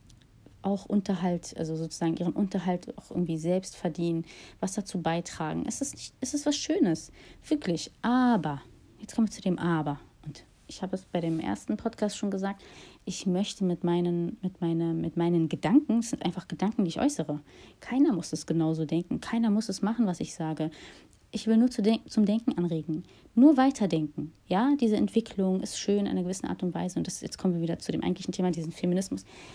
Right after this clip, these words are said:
In gewisser Weise ist die Entwicklung schön, weil, <laughs> also in gewisser Weise, weil, ähm,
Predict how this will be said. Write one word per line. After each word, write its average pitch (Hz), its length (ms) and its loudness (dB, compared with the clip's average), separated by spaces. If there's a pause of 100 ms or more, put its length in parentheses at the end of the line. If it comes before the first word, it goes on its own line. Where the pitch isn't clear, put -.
(140)
In 240 120 0
gewisser 277 240 4
Weise 226 200 2
ist 202 140 -2
die 185 40 0
Entwicklung 180 380 2
schön, 247 340 8
weil, 196 200 4 (540)
<laughs> - 600 -6
also 180 160 0
in 196 60 2
gewisser 185 280 -2
Weise, 190 300 -2 (460)
weil, 196 420 2
ähm, 175 720 0